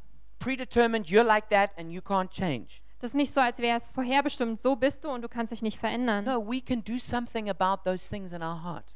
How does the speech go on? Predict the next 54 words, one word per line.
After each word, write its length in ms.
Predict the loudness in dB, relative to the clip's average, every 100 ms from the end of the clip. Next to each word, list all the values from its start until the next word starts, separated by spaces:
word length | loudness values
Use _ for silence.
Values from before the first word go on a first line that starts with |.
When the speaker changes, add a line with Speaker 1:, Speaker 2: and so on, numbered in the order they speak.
| -6
Speaker 2:
Nein, 360 | 2 4 4 2
wir 80 | -2
können 220 | 0 -4
etwas 300 | -2 -4 -4
tun 240 | 0 2 4
über 160 | 2
diese 180 | 2 0
Dinge 200 | 0 2
in 60 | 2
unserem 240 | 0 -2
Herzen. 520 | -2 -4 -4 -8 -10 -12 -12 -12 -12 -10
Speaker 1:
Hearing 380 | 0 4 4 2
this 180 | -2 0
message 600 | 0 2 -2 -2 -8 -6
may 220 | -2 -2
be 240 | -2 -6
one 260 | -2 0 0
of 80 | -2
the 80 | -2
means 320 | 0 -2 -4
of 140 | -6
grace 280 | -4 -4 -6
for 100 | -10
you 100 | -10
to 80 | -12
change. 320 | -10 -10 -10 -12 -12 -12 -12 -12 -6
Speaker 2:
Ähm, 400 | -2 -2 -2 -6
diese 220 | -4 -2
Botschaft 440 | 2 0 2 -2 -2
zu 120 | -2
hören, 340 | 0 2 0 -4
ist 240 | -8 -4
vielleicht, 520 | 0 2 2 -2 -6
ähm, 420 | -4 -4 -6 -10 -12 -16 -10
eines 400 | -6 -2 -2 0
der 100 | 2
Mittel, 240 | 2 2 2
ähm, 580 | 2 2 0 -4 -8 -10 -12 -14 -4
der 120 | -2
Gna-, 380 | 0 -4 -4 -6
der 120 | -4 -2
Gnade 340 | 2 2 2
für 160 | 2 0
dich, 220 | 0 -2
um 180 | -2 -2
dich 160 | -2
zu 120 | -6
verändern. 520 | -4 -2 2 2 0 -2
Speaker 1:
And 120 | -2
then 120 | 0
there's 200 | 0 -2
person 400 | 6 6 6 0
number 240 | 0 0 -2
four 420 | 2 4 4